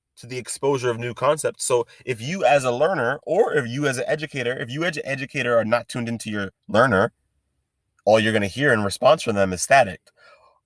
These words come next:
Or conversely, if the learner is not tuned in to the s-, the teacher's message, all they're gonna hear back is static.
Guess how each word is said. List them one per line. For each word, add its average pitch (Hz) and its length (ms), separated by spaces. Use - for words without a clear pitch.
Or 156 460
conversely, 117 640
if 135 260
the 113 200
learner 127 560
is 107 120
not 120 260
tuned 131 260
in 113 240
to 98 340
the 95 60
s-, - 260
the 107 140
teacher's 135 420
message, 95 500
all 104 200
they're 123 300
gonna 104 200
hear 92 200
back 87 300
is 165 100
static. - 500